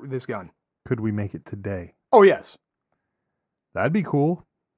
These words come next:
Speaker 1: That'd be cool.
Speaker 2: Thirteen round waterproof gun.
Speaker 1: That'd be sweet, right?
Speaker 2: I mean, I don't, my, my Glock seems to work in water pretty well.
Speaker 1: <laughs>
Speaker 2: So, not a hundred percent.
Speaker 1: The one you took on safari?
Speaker 2: Yeah.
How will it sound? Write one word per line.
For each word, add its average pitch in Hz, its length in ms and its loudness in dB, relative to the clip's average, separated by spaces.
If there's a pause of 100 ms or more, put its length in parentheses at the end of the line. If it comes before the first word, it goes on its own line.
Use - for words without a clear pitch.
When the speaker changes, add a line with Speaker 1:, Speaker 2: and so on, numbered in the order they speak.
Speaker 1:
That'd 196 160 4
be - 80 2
cool. 180 160 2
Speaker 2:
Thirteen 151 160 4
round 143 300 2
waterproof 151 560 -2
gun. 175 340 -2 (280)
Speaker 1:
That'd 160 200 0
be 175 100 0
sweet, 175 420 -4
right? 143 280 -6 (220)
Speaker 2:
I - 40 -16
mean, 95 180 -8
I 110 140 -4
don't, 113 220 -4 (360)
my, 127 300 -4 (260)
my 117 100 -10
Glock 107 420 -2
seems 110 300 -10
to - 80 -8
work 98 200 -6
in 95 140 -8
water 92 260 -6
pretty 82 220 -8
well. 92 260 0 (160)
Speaker 1:
<laughs> 240 40 0 (400)
Speaker 2:
So, 95 380 -4 (220)
not 101 260 -4
a 190 120 0
hundred 107 260 -4
percent. 90 100 -8
Speaker 1:
The 175 100 4
one 180 180 6
you 175 80 2
took 165 200 2
on 160 120 2
safari? 135 440 -4 (460)
Speaker 2:
Yeah. 120 460 0